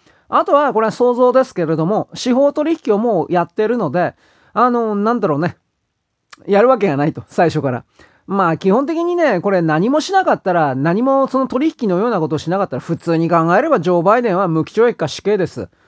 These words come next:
うん、いや、だ、だってそうじゃない？国家反逆ですよ。これどう考えたって。だから、司法取引を行って、トランプさんの側とお話をしている、話をつけているのであれば、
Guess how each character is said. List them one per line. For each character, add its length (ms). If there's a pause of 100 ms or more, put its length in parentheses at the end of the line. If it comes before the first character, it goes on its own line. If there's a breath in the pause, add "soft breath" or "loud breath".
(140)
う 240
ん、 60
い 20
や、 140
だ、 340
だ 140
っ 20
て 80
そ 140
う 40
じ 60
ゃ 40
な 100
い？ 60
国 140
家 120
反 100
逆 220
で 100
す 80
よ。 100
こ 120
れ 80
ど 160
う 40
考 200
え 40
た 100
っ 40
て。 180 (360)
だ 80
か 80
ら、 100 (540 soft breath)
司 160
法 180
取 420
引 160
を 200
行 180 (100)
っ 140
て、 140
ト 100
ラ 140
ン 60
プ 40
さ 140
ん 80
の 120
側 220
と 160
お 60
話 440
を 120
し 80
て 200
い 40
る、 200
話 340
を 60
つ 160
け 160
て 140
い 220
る 100
の 100
で 220
あ 160
れ 140
ば、 300